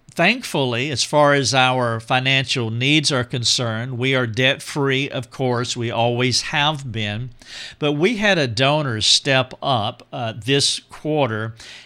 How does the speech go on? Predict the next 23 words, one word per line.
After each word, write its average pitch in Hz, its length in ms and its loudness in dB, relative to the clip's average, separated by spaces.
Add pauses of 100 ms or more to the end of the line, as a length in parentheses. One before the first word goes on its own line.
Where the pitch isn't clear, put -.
and 131 200 0
he 170 200 2
and 165 80 2
his 151 240 -2
wife 139 380 2
said 117 420 0
that 120 140 -4
what 127 260 0
we 156 160 2
want 151 320 0
to 151 100 -4
do 113 360 -4
is 135 160 -6
we 135 120 -4
want 135 260 -4
to 131 120 -6
give 117 300 0
fifty 170 640 0
thousand 143 840 -2
dollars 131 800 -2
if 165 580 2 (400)
one, 156 600 0
two, 151 680 0